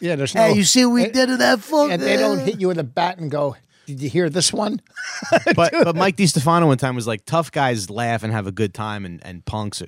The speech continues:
Speaker 3: like, get offended."
Speaker 2: Maybe, I don't know. Maybe
Speaker 3: I guess
Speaker 2: you're right.
Speaker 3: it depends on what you're
Speaker 1: We were doing
Speaker 2: Can't ask
Speaker 3: I don't
Speaker 2: him, so.
Speaker 3: Yeah.
Speaker 1: We were doing a club. It was called Michael's up in
Speaker 2: Do you know that Mike, I was gonna, I was supposed to meet him for lunch one day,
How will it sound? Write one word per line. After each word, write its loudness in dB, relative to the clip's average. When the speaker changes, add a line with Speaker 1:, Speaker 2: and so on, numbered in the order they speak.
Speaker 3:
like, -16
get -12
offended." -20
Speaker 2:
Maybe, 4
I 4
don't 0
know. -2
Maybe 0
Speaker 3:
I -2
guess -2
Speaker 2:
you're -4
right. -4
Speaker 3:
it -6
depends -8
on -12
what -14
you're -10
Speaker 1:
We 2
were 2
doing 0
Speaker 2:
Can't 2
ask 0
Speaker 3:
I -12
don't -6
Speaker 2:
him, -12
so. -8
Speaker 3:
Yeah. -14
Speaker 1:
We -2
were -2
doing 0
a -2
club. -4
It -10
was -12
called -6
Michael's 0
up 2
in -2
Speaker 2:
Do -6
you 2
know 6
that 0
Mike, -2
I -2
was 0
gonna, -6
I -2
was -2
supposed -4
to -8
meet -2
him -2
for -8
lunch -4
one -2
day, -2